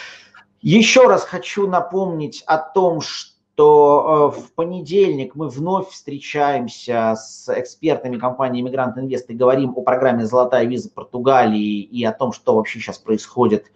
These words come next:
ну, с золотыми визами. Наверное, этого вопроса тоже чуть-чуть коснёмся, но главной нашей героиней в понедельник будет Португалия, так что об этом поговорим, безусловно. И, э, с, э,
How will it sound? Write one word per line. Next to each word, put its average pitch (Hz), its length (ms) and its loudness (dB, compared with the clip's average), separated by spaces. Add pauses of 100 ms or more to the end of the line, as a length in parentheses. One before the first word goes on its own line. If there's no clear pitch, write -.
(380)
ну, - 240 -8
с 117 100 -12
золотыми 147 440 4
визами. 226 360 0
Наверное, 139 320 2
этого 131 180 2
вопроса 131 360 0
тоже 95 320 -2
чуть-чуть 110 440 -10
коснёмся, 254 520 -2
но 180 440 0 (100)
главной 170 540 4
нашей 143 360 -10
героиней 143 760 -6 (280)
в - 40 -16
понедельник 135 440 -8
будет 120 240 -10
Португалия, 113 640 -8
так 113 140 -16
что 110 420 -12
об 104 220 -12
этом 117 220 -10
поговорим, 104 500 -8
безусловно. 107 760 -10 (580)
И, 240 340 4
э, 185 440 6
с, - 720 -10
э, 151 880 2